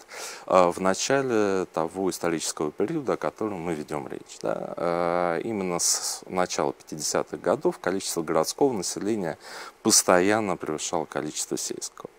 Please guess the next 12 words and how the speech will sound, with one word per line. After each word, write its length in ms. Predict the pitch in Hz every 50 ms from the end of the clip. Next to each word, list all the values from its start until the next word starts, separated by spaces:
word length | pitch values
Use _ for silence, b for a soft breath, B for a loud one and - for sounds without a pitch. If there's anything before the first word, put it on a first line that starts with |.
| B B B B B B B -
И 140 | 120 120
вот 260 | 117 110 107 - - - _
практически 1000 | - 107 107 98 - - 107 95 - - 76 - - - 87 80 78 78 73 - - - -
весь, 880 | 73 80 85 80 85 92 92 90 82 76 - - - - - - - -
э, 1000 | - 78 80 78 78 76 73 73 73 71 69 71 71 69 67 67 69 65 64 - - -
этот 340 | 90 90 82 - - -
период, 460 | - - 85 87 151 165 160 151 135 -
с 140 | - -
пятидесятого 720 | - - 76 - - 73 - - - 78 76 - - 71 71
по 160 | - - 78
девяносто 560 | 69 76 73 71 73 76 71 - - - 87
первый, 460 | - - 170 175 175 175 165 156 147